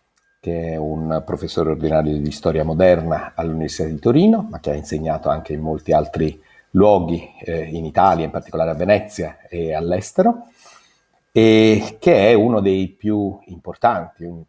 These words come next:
dei più noti anche a scala internazionale, studiosi di illuminismo in senso lato.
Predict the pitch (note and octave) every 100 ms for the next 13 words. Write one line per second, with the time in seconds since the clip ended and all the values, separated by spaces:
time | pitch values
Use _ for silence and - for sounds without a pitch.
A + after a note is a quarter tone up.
0 | _ - D#2 E2 _ _ - D#2 G2 G#2+
1 | F#2 F2 - D#2 F#2 F2+ - G2+ C#3 C#3
2 | D#3+ E2 E2 - D3+ F#2+ F2 E2+ G2+ F#2
3 | - _ _ _ A#2 B2 B2 G#2+ E2 C#2
4 | D#2 D#2 C#2 _ G#2+ G2 G#2+ G2+ G2+ G2+
5 | F2+ - G2+ F#2 D2+ - E2 E2